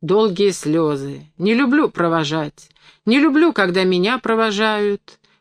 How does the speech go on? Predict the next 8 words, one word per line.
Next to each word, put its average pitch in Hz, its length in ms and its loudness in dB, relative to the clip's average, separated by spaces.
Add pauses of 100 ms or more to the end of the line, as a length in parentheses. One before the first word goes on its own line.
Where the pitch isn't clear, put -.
(280)
Потому 330 360 0
и 269 120 2
приехали 185 580 0
под 170 220 -4
гудок. 175 600 -2
Нарочно 196 520 -2
я 151 200 -2
тянул. 147 480 -8